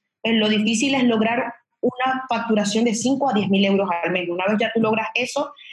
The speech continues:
ya es más fácil escalarlo, porque ya depende de préstamos, de hacer nuevos cursos, pero ya estás adentro. Entonces, yo les diría que el primer paso es pensarlo en grande, es armar ya todo en grande. Incluso que estoy creando una empresa,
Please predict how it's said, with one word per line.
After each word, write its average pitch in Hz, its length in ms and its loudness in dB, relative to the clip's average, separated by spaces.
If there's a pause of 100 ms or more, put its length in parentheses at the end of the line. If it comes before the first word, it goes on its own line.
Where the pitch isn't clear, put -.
(140)
ya 226 100 0
es 226 40 2
más 226 160 2
fácil 214 280 0
escalarlo, 180 580 0
porque 180 200 -2
ya 190 120 0
depende 190 320 0
de 170 100 0
préstamos, 226 640 0 (320)
de 196 80 0
hacer 196 300 -2
nuevos 185 240 2
cursos, 269 480 0
pero 202 200 2
ya 220 100 0
estás 220 520 -2
adentro. 202 600 0 (280)
Entonces, 240 480 -2 (180)
yo 214 100 -2
les 240 120 2
diría 240 300 0
que 247 80 -2
el 208 60 0
primer 214 280 2
paso 302 540 -2
es 214 180 -4
pensarlo 226 500 2
en 226 120 4
grande, 196 460 0 (100)
es 208 180 0
armar 214 420 2
ya 208 200 2
todo 214 320 2
en 208 80 4
grande. 196 300 2
Incluso 254 420 0
que 202 240 -2 (440)
estoy 254 160 -2
creando 285 280 2
una 277 80 2
empresa, 285 480 0